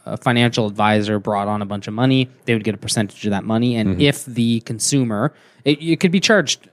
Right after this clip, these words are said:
Speaker 1: multiple different ways, but typically speaking, it was either charged to the consumer upfront or, um, at the end when they withdrew it, or, um, uh, over a period of time where the, the, the individual was locked in.
Speaker 2: Mm-hmm.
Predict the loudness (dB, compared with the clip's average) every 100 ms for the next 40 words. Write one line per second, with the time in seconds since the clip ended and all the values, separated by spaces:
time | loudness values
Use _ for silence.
0 | 0 2 2 0 -6 -6 -4 -4 -4 -8
1 | -16 -2 0 2 0 -2 -4 -4 -4 -2
2 | -4 -4 -4 -4 -4 -4 -2 -2 -4 -10
3 | -10 -10 -10 -10 -6 -6 -6 0 2 2
4 | 0 _ _ _ 4 6 8 6 4 0
5 | _ _ -8 -6 -4 -4 -4 -8 -4 0
6 | 0 0 -2 -2 -4 -2 0 0 -2 _
7 | 4 6 4 2 -2 _ -8 -6 -6 -8
8 | -14 -20 _ -8 -4 -4 -6 -10 -18 _
9 | _ _ _ _ 0 4 4 4 2 2
10 | 0 -2 -2 -2 -4 -8 _ -10 -8 -6
11 | -4 -2 -2 -2 -6 -6 -8 -8 -12 -12
12 | -14 -8 -8